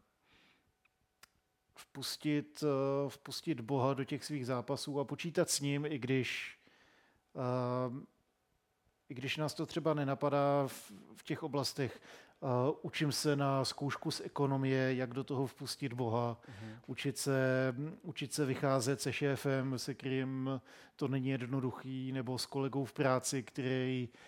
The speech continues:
Speaker 1: který je nespolehlivý. Jak tady do toho vpouštíme Boha, to,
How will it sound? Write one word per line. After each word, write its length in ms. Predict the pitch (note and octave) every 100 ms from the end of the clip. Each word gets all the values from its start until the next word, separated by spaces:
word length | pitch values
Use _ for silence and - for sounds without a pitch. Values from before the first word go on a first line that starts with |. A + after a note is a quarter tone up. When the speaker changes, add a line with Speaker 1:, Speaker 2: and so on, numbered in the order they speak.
| - _
Speaker 1:
který 280 | - C3 C3
je 80 | B2+
nespolehlivý. 920 | A2+ - C3 A#2+ C3 B2 B2 A#2+ A#2 - - -
Jak 160 | B2+
tady 220 | - B2+
do 120 | C#3 C#3+
toho 240 | D#3 C#3
vpouštíme 560 | - C#3+ - - C#3+ C3
Boha, 460 | B2 A#2 C3 C3 C3+ C#3+ F#3+ F#3+ -
to, 100 | C3+